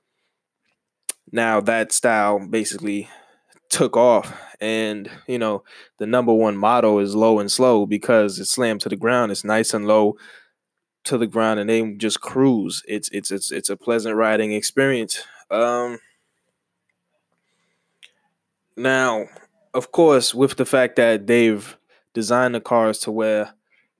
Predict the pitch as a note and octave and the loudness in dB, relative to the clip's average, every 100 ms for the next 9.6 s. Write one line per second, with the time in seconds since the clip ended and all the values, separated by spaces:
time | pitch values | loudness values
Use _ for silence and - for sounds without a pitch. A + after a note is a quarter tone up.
0 | - A2 A#2+ B2+ B2+ A#2 A2 G#2+ A2 C3+ | -4 0 2 2 0 0 0 -2 0 2
1 | B2 G#2+ B2 A#2 G2+ A#2 G#2 - - - | 2 4 4 4 2 -4 -4 -8 -10 -18
2 | _ _ B2 B2 A#2+ A2 G#2 G2+ C#3+ _ | _ _ -2 -2 -2 -4 -6 -10 -18 _
3 | _ _ _ _ - A#2+ G2 G#2+ G#2+ A2 | _ _ _ _ 0 0 -2 -14 -4 -4
4 | - A2 G2+ - F#2+ - _ _ _ _ | -2 -4 -4 -8 -10 -14 _ _ _ _
5 | _ _ G2+ - C3 A#2+ A#2 A2 A2 A2 | _ _ -8 0 0 -2 -6 -6 -8 -8
6 | A2 A2+ G#2+ A2 A2+ A#2 A2 G#2+ G#2 - | -8 -6 -4 -4 -4 -4 -4 -4 -4 0
7 | A2 G#2+ G#2 G#2 A#2+ A2 G#2+ G#2+ G2+ - | 0 0 -2 0 2 4 2 0 -4 -14
8 | - _ - G#2+ A#2 G#2+ A2+ G#2+ G#2+ G#2 | -20 _ -2 0 0 0 0 0 0 -2
9 | F#2+ G#2 A2 G2+ G2+ | 0 0 0 0 -6